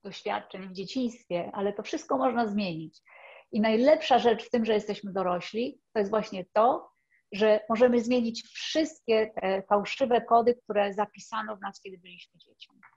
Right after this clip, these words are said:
I to jest zadanie dla każdego dorosłego. Więc kiedy patrzysz na świat z pozycji ofiary, to oddajesz innym ludziom kontrolę nad swoim życiem.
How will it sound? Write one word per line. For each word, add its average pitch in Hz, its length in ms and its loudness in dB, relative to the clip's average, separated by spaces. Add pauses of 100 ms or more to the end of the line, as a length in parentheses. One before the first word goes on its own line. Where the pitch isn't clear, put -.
(240)
I 208 40 -12
to 277 80 2
jest 277 140 0
zadanie 233 300 -2
dla 220 120 -4
każdego 190 380 -8
dorosłego. 185 460 -18 (920)
Więc 208 500 -4
kiedy 202 500 -4
patrzysz - 380 -8
na 220 140 -6
świat - 400 -10
z - 60 -20
pozycji 220 460 -12
ofiary, 180 600 -10 (760)
to 208 400 4
oddajesz 233 800 2
innym 240 500 0
ludziom 180 560 -6 (220)
kontrolę 214 880 0 (400)
nad 214 260 -2 (440)
swoim 208 520 -4
życiem. 175 480 -4